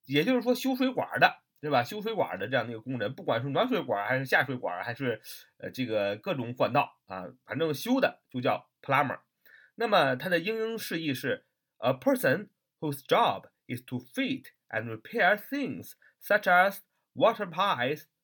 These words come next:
toilets, and so on." 所以当我们看到它的英英释义的时候，你就非常明白 plumber 这个水管工它是什么意思呢？就不管是暖气的水管，还是你的下水管，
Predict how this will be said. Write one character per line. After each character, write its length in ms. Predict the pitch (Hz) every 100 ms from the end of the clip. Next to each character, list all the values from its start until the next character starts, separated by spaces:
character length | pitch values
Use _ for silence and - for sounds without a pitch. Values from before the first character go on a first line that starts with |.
| _ _
toilets, 720 | - 214 233 113 - - - - _ _ -
and 160 | 117 110
so 140 | 104
on." 300 | 110 170 - _ _ _ _ -
所 100 | -
以 60 | 247
当 340 | 247 247 262
我 100 | 226
们 120 | 135 156
看 160 | 208
到 100 | 185
它 80 | 175
的 100 | 170
英 180 | 185 208
英 80 | 214
释 140 | -
义 40 |
的 100 | 147
时 100 | 110
候， 120 | 123 110
你 80 |
就 80 | 113
非 120 | 113
常 140 | 151 143
明 180 | 120 127
白 160 | 120
plumber 520 | - 123 190 185 98 - _ _ _ -
这 100 | 139
个 260 | 123 - _
水 180 | _ 160
管 220 | 151 92
工 260 | 90 147 - _ _
它 160 | - 147
是 140 | 139
什 100 | 120
么 60 | 131
意 140 | 175
思 80 | 139
呢？ 160 | 117 101 _ -
就 120 | 135
不 260 | 127 -
管 280 | 139 120 -
是 300 | - 127 - _ _ _ _ -
暖 340 | 120 101 107
气 160 | - 226
的 160 | 127
水 160 | - 107
管， 200 | 98 82 _ _ _ _ _ -
还 200 | 127 180
是 300 | 190 - - _ _ _ _ -
你 160 | 113
的 340 | 123 151 156 -
下 300 | - - 208
水 140 | 123 120
管， 200 | 101